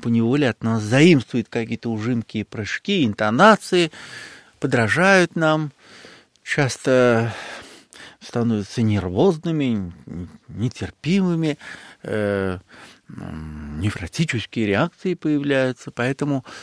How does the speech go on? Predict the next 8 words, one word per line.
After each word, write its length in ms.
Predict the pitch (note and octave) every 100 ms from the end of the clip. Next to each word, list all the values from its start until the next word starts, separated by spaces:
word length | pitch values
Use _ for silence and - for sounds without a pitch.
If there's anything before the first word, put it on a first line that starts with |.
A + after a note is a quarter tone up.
| -
храм 600 | - F3 F3+ F3+ B2+ A2+ B2
делится 760 | C3+ F#3+ E3 B2+ - - B2+ - -
с 140 | - -
нами 600 | D#3 D#3+ C3 A2+ G2+ - _ _ - _
своим 380 | - C#3+ C#3 B2
теплом 680 | - D3 - D#3 D3+ B2 G#2+
и 20 |
светом. 720 | - - E3+ A3 A3 D3 A#2+